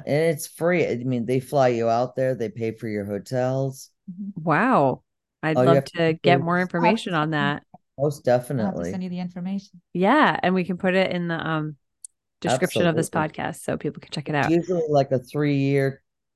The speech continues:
Speaker 1: um, per person, but they asked Nadia to come back because they were so impressed, you know, with her, the way she, she's doing, you know,
Speaker 3: Yeah.
Speaker 1: they're like,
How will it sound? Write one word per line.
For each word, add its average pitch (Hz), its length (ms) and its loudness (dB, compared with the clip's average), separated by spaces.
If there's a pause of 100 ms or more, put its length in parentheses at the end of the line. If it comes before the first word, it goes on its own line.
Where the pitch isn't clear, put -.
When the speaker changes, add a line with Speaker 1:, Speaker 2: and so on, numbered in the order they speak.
(100)
Speaker 1:
um, 107 640 -4
per 139 200 2
person, 131 600 2
but 113 220 -4
they 117 160 2
asked 120 320 0
Nadia 120 440 -2
to 104 100 -6
come 110 280 -4
back 113 440 -2 (720)
because 117 380 0
they 123 160 4
were 113 140 2
so 135 460 0
impressed, 127 920 -2 (640)
you 135 140 -2
know, 117 280 0
with 117 300 -2 (680)
her, 127 600 2
the 139 80 -2
way 139 180 2
she, - 200 -12
she's 117 260 -8
doing, 113 480 2
you 92 120 -6
know, 110 220 -2
Speaker 3:
Yeah. 175 60 0
Speaker 1:
they're - 160 2
like, 110 320 -2